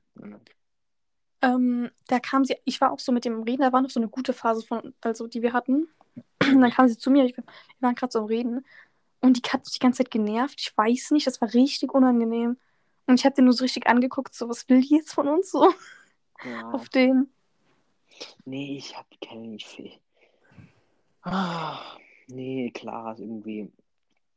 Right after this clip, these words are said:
Speaker 1: als ich mal da war, äh, euch besuch-, also ich euch besucht hab, war, die hat sich die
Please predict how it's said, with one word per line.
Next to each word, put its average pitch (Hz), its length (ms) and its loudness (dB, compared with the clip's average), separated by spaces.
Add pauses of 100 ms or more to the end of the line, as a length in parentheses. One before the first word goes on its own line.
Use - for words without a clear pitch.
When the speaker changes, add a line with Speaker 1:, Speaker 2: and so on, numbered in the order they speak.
(160)
Speaker 1:
als 107 260 -14
ich 113 60 -20
mal 107 100 -14
da 107 220 -8
war, 101 240 -10 (320)
äh, 107 280 -14
euch 110 200 -16
besuch-, 120 300 -8 (160)
also 104 160 -12
ich - 140 -18 (120)
euch 120 260 -14
besucht 139 420 -2
hab, 123 180 -12 (840)
war, 110 200 -8
die 117 140 -12
hat 113 140 -14
sich 120 220 -16
die 131 140 -20